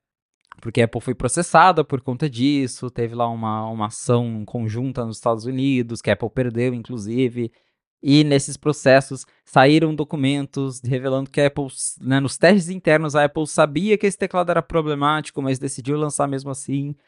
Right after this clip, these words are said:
E, por fim, a Apple voltou atrás anos depois. Esse, o MacBook doze, ele é de dois mil e quinze, que foi o primeiro com esse teclado. Aí a Apple trouxe pra toda a linha, MacBook Air, o MacBook Pro, depois foi atualizado com ele.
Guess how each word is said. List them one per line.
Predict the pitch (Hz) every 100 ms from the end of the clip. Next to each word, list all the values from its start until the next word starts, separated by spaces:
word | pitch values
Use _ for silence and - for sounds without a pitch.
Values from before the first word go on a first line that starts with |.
| _ _ _ _
E, | - 131 131
por | 135 151
fim, | 135
a | 127 113
Apple | - 120
voltou | 127 123 139
atrás | - 123 135 123 -
anos | 139 147 175 165 151 120
depois. | 143 - 110 95
Esse, | 101 98 -
o | 110
MacBook | 104 117 113 113 117 -
doze, | 110 107 113 113 110
ele | 107 107
é |
de | 113
dois | 113 110
mil | 110 117
e | 117
quinze, | - 143 156 170 170
que | -
foi | 113
o |
primeiro | - 110 110
com | 110
esse | 107
teclado. | - - 120 117 139 160 _ _ _ -
Aí | 131 120
a | 123
Apple | 135 123
trouxe | 131 123 123
pra | 127
toda | 120 156 165
a |
linha, | 143 139 151 127
MacBook | 117 - - 113 - 117
Air, | 131 117 110 110
o | 107
MacBook | 113 113 - 107 107 113
Pro, | - - 135 127
depois | 110 104 113
foi | -
atualizado | 107 117 113 113 113
com | 113
ele. | 117 139 135 131